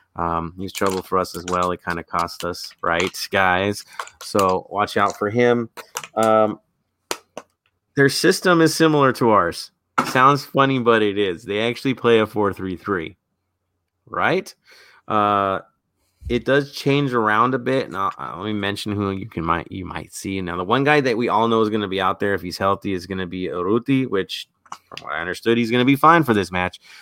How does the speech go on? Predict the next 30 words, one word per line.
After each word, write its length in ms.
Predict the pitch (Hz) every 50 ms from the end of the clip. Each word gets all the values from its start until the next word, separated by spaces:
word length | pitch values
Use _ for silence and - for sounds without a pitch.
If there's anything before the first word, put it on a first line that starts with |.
| - _
So 260 | - - 110 110 110 101
Urruti 440 | 87 113 117 123 127 127 - 139
will 160 | 135 127 123 110
be 720 | 98 107 113 110 110 110 110 110 110 110 110 110 104 _ _ - -
up 160 | 104 - _
top 260 | - 104 98 98 -
for 100 | - 104 98
them 280 | 98 98 95 95 95 107 -
in 140 | 98 101 101
the 60 | 98
middle. 420 | 95 90 90 90 92 92 87 - _ _ _
No 180 | - 92 101 98
question 500 | - - 95 95 87 - - 87 85 78 _ _ _ _ _ _
about 320 | 82 80 85 82 78 78
that. 220 | 82 78 76 - _ - - - _ _ _ _
Pico 360 | - 110 - - 113 117 120
will 60 | 117
be 100 | 104 107
out 140 | 104 107 107
on 80 | 107 101
the 80 | 95
left. 320 | 95 98 98 98 92 - _ _ _ _ _ _
That's 260 | - 80 85 - -
what 120 | - 92 90
he 80 | 92 92
does. 340 | 95 101 101 101 98 92
That's 260 | - 82 82 82 - -
what 100 | 90 95
he 100 | 87 82
plays. 540 | _ - 95 95 90 82 - - - -